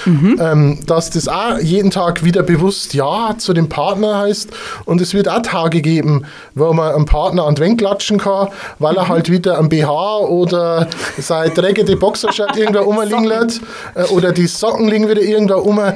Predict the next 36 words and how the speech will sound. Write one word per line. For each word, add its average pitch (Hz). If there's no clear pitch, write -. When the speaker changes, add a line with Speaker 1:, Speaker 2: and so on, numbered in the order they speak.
Speaker 2:
Ähm, 175
das 175
ist 196
ja, 196
ist 196
ja 202
eigentlich 196
allzu 196
menschlich. 175
Aber, 170
ähm, 170
ich 185
hab 214
da, 240
da 214
stimme 247
ich 233
eigentlich 196
schon 214
zu, 226
dass 185
das 180
einfach 208
manchmal 214
ein 175
bisschen 196
blöd 165
ist, 214
mir 185
mal 220
in 175
Sachen 180
sagen, 208
wo 151
man 190
eigentlich 196